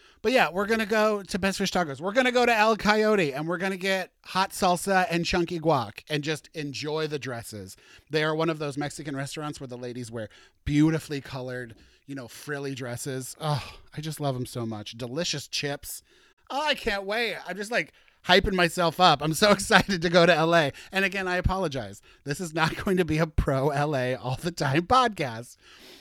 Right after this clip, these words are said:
But if you do the math of past episodes, it's kind of turning into that. We are also a, a must-have on our list, and we're only gonna be there for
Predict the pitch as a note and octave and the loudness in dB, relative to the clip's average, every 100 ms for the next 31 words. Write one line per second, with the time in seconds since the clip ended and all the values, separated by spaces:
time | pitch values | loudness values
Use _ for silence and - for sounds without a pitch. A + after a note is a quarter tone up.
0 | _ _ _ F3+ F3 C3 A#2+ _ _ _ | _ _ _ 6 6 4 -4 _ _ _
1 | _ _ C#3 C3 B2+ A#2 C3+ C#3 C3+ D#3 | _ _ -10 -6 -8 -4 -4 0 0 0
2 | D3 B2 A2+ C#3+ - A#2 - B2 B2 D#3 | -2 -4 -6 -16 -14 -4 -2 -2 -4 -8
3 | C#3+ B2+ B2 G#2 F#2+ - - A2 - - | -8 -8 -8 -8 -10 -14 -18 -18 -14 -8
4 | A2 G#2 F#2+ A2 G2 G2+ F#2+ F2 D2+ - | -6 -6 -10 -12 -10 -12 -12 -14 -18 -20
5 | _ _ - - - D3 F3 E3+ E3 G3+ | _ _ -20 -20 -6 4 4 8 8 6
6 | - G#3+ G#3+ A3 F#3 _ - D#3 - C#3 | 6 4 6 2 -4 _ -4 -4 -4 -6
7 | D3+ D#3 E3 - A#2+ B2 A2 G2+ A2+ A#2 | -4 -2 -2 -4 -4 -4 -6 -8 -10 -8
8 | G#2+ G2+ F2+ - C#3+ D3+ C4+ D4+ G#3+ D#3 | -8 -10 -12 -12 -6 -2 0 0 -4 -6
9 | D#3+ C3+ G#2 A2 | -8 -10 -14 -18